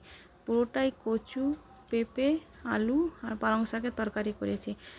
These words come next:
তরকারিটা খুব সুন্দর মাখো মাখো হয়েছে, ভালোই হয়েছে। এরপরে এই তরকারিটা হয়ে যাওয়ার পরে আমি এই বাসন টাসনগুলো, গ্যাস ট্যাস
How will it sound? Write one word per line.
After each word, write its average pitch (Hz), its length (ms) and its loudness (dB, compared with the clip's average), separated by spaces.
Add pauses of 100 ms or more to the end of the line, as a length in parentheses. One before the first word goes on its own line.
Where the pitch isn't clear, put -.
(280)
তরকারিটা 226 520 -2
খুব 247 200 -4
সুন্দর 240 380 0
মাখো 240 300 0
মাখো 247 260 -2
হয়েছে, 254 380 0 (440)
ভালোই 247 320 6
হয়েছে। 214 420 4 (500)
এরপরে 247 440 0 (480)
এই 226 180 2
তরকারিটা 247 360 2
হয়ে 262 200 4
যাওয়ার 247 220 2
পরে 269 240 0
আমি 262 220 4
এই 254 100 4
বাসন 240 300 2
টাসনগুলো, 240 540 2 (220)
গ্যাস 220 320 4
ট্যাস 233 180 0